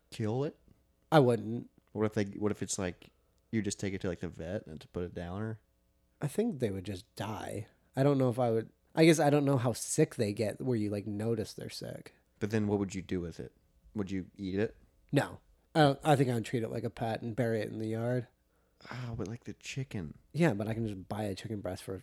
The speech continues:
Speaker 2: four bucks instead of, like, eating something that I took care of.
Speaker 1: Yeah, but that's real, that's real life, dude.
Speaker 2: Yeah, but I don't need real life. We're past real life.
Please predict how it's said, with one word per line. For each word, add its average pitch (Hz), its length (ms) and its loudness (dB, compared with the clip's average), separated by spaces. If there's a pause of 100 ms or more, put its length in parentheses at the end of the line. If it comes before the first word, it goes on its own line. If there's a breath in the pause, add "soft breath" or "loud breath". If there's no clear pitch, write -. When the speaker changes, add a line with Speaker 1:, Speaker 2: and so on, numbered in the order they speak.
Speaker 2:
four 101 360 -8
bucks - 440 -8 (300)
instead 113 280 -2
of, 104 80 -2
like, 110 140 -2
eating 107 340 -6
something 101 300 -8
that 90 120 -10
I 90 80 -8
took - 180 -12
care 104 280 -8
of. 95 160 -12 (680 soft breath)
Speaker 1:
Yeah, 101 200 2
but 87 100 0
that's 98 180 0
real, 92 400 2
that's 98 220 2 (580)
real 92 400 0
life, 95 360 0
dude. 82 260 -10 (260)
Speaker 2:
Yeah, 226 200 4
but 127 140 2
I 123 80 0
don't 120 200 0
need 117 240 0
real 98 180 -6
life. 101 440 -8
We're 127 140 0
past 120 340 -4
real 98 180 -10
life. 117 400 -10